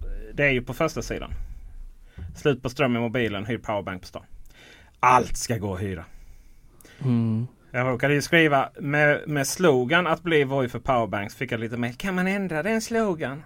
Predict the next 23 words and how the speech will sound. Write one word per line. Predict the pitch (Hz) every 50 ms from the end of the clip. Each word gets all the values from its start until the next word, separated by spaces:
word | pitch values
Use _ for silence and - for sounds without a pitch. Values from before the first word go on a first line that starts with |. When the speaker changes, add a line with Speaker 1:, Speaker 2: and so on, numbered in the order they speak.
| - -
Speaker 1:
Eh, | - - 113 117 117 113 110 110 110 107 104 107 101 87 71 71 71
nej, | 90 107 113 110 110 120 - -
men | - 127 120 120
jag | 113 107
kan | - 131
ändra | 123 113 120 113 104
att | 104
det | - 117
inte | 110 - 104
är | 87
slogan. | - - 170 - - - -
Jag | - -
kan | 117 117
ändra | 107 92 104
att | 101
det | 107
är | 104
ett | -
mål. | 113 104 - - - _ - - - - - - - - - - - - - - - - - - - - - - - - - _ - _ _ - - - - _ -
Det, | - 131 - - - -
det | 160 185
här, | 180 190 170 160 151 147 147 151
eh, | 156 156 151 156 151 156